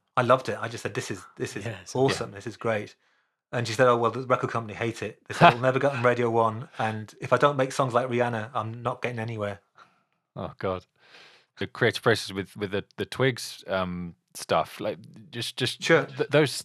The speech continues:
Speaker 3: some of the sounds are so kind of off the wall. And so was she describing them to you in, i-, as best as she could, and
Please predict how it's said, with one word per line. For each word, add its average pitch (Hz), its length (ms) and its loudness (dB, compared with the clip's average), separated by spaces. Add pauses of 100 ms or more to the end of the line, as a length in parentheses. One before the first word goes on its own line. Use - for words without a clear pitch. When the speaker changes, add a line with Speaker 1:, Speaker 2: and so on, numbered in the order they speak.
Speaker 3:
some 156 220 6
of 151 60 2
the 127 60 6
sounds 135 420 4
are 87 40 -6
so 131 320 2
kind 104 180 -2
of - 60 -2
off - 200 -2
the 110 80 -6
wall. 98 560 0
And 101 300 -8 (240)
so 113 140 -2
was 110 100 0
she 143 160 2
describing 131 480 2
them 113 120 -2
to 113 120 -4
you 113 300 2
in, 104 280 -8
i-, - 300 -12
as 101 140 -6
best - 320 0
as 98 60 -8
she 104 140 -6
could, 113 300 2
and 98 240 -4